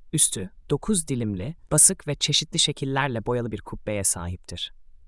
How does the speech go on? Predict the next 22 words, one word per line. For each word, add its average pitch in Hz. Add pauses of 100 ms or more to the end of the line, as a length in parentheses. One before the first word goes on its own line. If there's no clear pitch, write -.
(240)
İç -
mekanı 123
badanalı 127
ve 110
sade 139
olup, 90 (300)
üst -
mahfiyle 123 (120)
harimin 123
sağ 139
tarafından 90
erişilmektedir. 90 (640)
Mihraba 170
bitişik 147
ahşap 135
minber 110
ve 101
taş -
kaideli, 95 (440)
tek 185
şerefeli 110
minaresi 98